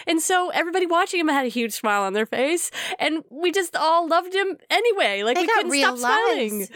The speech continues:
Speaker 2: You, you kind of forget they've got real lives, real things going on at home
Speaker 1: Yes.
Speaker 2: that they're also trying to get
Speaker 1: Uh,
Speaker 2: through.
Speaker 1: yeah. Like when you get rear-ended.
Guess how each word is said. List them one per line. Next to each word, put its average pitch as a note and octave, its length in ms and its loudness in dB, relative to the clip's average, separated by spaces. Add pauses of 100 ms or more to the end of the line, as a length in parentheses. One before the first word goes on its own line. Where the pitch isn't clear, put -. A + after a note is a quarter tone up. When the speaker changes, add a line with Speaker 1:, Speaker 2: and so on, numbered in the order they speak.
Speaker 2:
You, C#4 200 0
you D#4 100 -2
kind B4+ 200 -2
of - 60 -6
forget G#4+ 340 0
they've F#4+ 120 -2
got G#4+ 260 -4
real G#4 200 2
lives, G4+ 340 0
real E4+ 380 0
things D#4+ 340 -2
going C#4 300 0
on C4 160 0
at B3 100 -4
home D4+ 380 0
Speaker 1:
Yes. B4 240 2
Speaker 2:
that C5+ 180 0
they're D4+ 160 2
also E4+ 300 0
trying A#3 320 -2
to A3+ 100 -4
get F#3+ 300 -4
Speaker 1:
Uh, - 60 -2
Speaker 2:
through. F#3 260 0
Speaker 1:
yeah. A4+ 460 2 (200)
Like B3 180 -8
when A#3+ 200 -4
you D4 60 -2
get E4+ 180 0
rear-ended. F#4 680 2